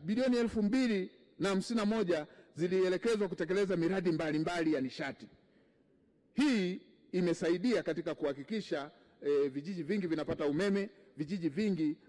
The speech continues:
vinapata umeme ulio imara, ambao baadhi ya fedha zimeenda kwenye,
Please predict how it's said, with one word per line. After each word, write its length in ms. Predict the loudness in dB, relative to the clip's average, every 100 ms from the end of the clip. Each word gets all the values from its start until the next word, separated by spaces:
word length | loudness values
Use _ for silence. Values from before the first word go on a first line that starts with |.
| _
vinapata 460 | -2 -2 -2 -2 0
umeme 380 | 0 0 -2 -2
ulio 260 | 0 2 2
imara, 440 | 0 -2 -4 -6 -10 -20 _
ambao 320 | -4 0 0
baadhi 400 | 0 -2 0 2
ya 120 | 2 2
fedha 300 | 0 0 0
zimeenda 340 | -2 -2 -2
kwenye, 360 | -2 -2 -2